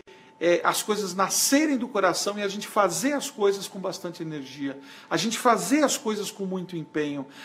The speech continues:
a gente fazer as coisas com bastante significado. E, gente, esse significado, ele não pode ser pequeno, não. Ele tem que ser o significado pra mudar o mundo, né?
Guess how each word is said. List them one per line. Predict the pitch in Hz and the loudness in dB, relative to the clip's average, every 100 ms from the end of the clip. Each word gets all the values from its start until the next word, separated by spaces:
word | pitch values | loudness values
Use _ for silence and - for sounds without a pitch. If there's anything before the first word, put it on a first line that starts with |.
| - | 0
a | 185 | 0
gente | 214 - | 0 -4
fazer | - 233 170 196 302 | 2 2 2 0 0
as | 277 | 0
coisas | - 220 214 202 | 0 2 2 0
com | - | -4
bastante | 196 180 180 190 | -2 -2 -2 -8
significado. | - 170 170 165 156 151 143 135 135 - - - - | -6 -6 -6 -6 -8 0 2 2 -4 -16 -20 -20 -6
E, | 175 | 0
gente, | 160 247 240 | 4 4 2
esse | - 208 | -2 -2
significado, | - 190 180 - - 190 202 165 139 - - | -4 -4 -6 -6 2 8 8 8 -2 -8 -6
ele | 160 190 | -4 -4
não | 202 | 2
pode | 208 208 | 2 2
ser | 226 | -2
pequeno, | 226 214 220 220 | -6 -4 0 0
não. | 190 139 127 135 | 2 0 -2 -6
Ele | 143 | -2
tem | 175 | -2
que | - | 0
ser | 185 | -2
o | |
significado | 190 170 170 - 170 175 | -2 -6 -6 -2 -2 0
pra | 185 | -2
mudar | 196 165 160 | -2 2 2
o | 190 | 2
mundo, | 180 160 151 131 117 - - - | -2 -4 -6 -8 -12 -16 -20 -12
né? | 139 175 | -6 -6